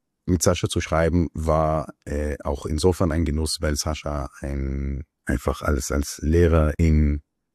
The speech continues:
fantastisch war. Ich habe so viel gelernt. Sascha ist ja ein, eine extrem erfahrene, erfahrene, äh, eine Dramatikerin.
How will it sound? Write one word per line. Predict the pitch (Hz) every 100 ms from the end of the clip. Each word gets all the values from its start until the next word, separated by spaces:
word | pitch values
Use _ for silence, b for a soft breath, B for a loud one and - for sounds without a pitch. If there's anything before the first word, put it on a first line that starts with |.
| _
fantastisch | - 76 - 73 - 65 -
war. | 67 -
Ich | -
habe | 73
so | 78 80 92
viel | - 82
gelernt. | 76 67 69 69 65 - _ _ _ _ _ _ _ _ _ _ _ -
Sascha | - 82 76 80 78
ist | 76 71
ja | - 73 71 69 69 67 67 - - -
ein, | 82 78 78 71
eine | 80 80 80 76 73 71 71 71 - _ _ _ -
extrem | - - 123 95 101 95 80 73 67 _
erfahrene, | 82 76 82 78 80 73
erfahrene, | 73 - 71 76 76
äh, | 73 71 71 71 71 69 71
eine | 71 71 69 69 71 _
Dramatikerin. | - 71 71 73 78 87 98 104